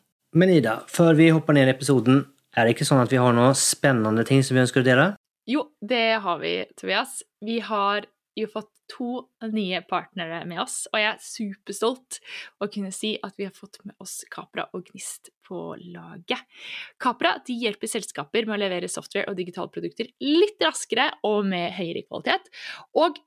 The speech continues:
Speaker 2: med å bygge organisasjoner teknologer ønsker å jobbe i. Det gjør de gjennom organisasjonsutvikling, rådgivning, smidig coaching, så klart, teamledelse, prosjektledelse, frontend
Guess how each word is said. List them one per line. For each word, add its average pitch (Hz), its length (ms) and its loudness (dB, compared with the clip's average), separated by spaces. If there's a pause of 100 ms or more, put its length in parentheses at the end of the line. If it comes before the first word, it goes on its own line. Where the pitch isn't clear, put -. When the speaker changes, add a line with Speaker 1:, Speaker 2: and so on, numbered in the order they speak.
Speaker 2:
med 240 160 -6
å 220 60 -8
bygge 196 260 -6
organisasjoner 190 720 -10
teknologer 196 720 -12
ønsker - 480 -12
å - 120 -10
jobbe - 440 -12
i. 202 160 -20 (540)
Det 320 140 4
gjør 254 240 2
de 302 80 0
gjennom 196 500 -2
organisasjonsutvikling, 240 920 -8 (100)
rådgivning, 220 560 -4
smidig 180 380 -10 (100)
coaching, 240 540 -6
så - 160 -18
klart, - 220 -14 (420)
teamledelse, 339 720 0
prosjektledelse, 254 720 -6 (220)
frontend 214 420 -6